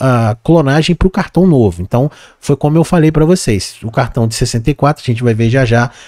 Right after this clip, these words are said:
que quando a gente espetar no sistema, depois que ele clonar,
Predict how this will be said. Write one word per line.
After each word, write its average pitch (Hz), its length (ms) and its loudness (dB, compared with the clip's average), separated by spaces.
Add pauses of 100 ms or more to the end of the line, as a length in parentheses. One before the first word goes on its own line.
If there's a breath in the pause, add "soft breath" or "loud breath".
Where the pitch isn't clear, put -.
(100)
que - 100 -12
quando 135 180 0
a 143 40 2
gente 135 200 -4
espetar 139 420 -2
no 170 80 0
sistema, 113 420 -2
depois 113 380 0
que - 80 -6
ele 113 100 -2
clonar, 127 540 0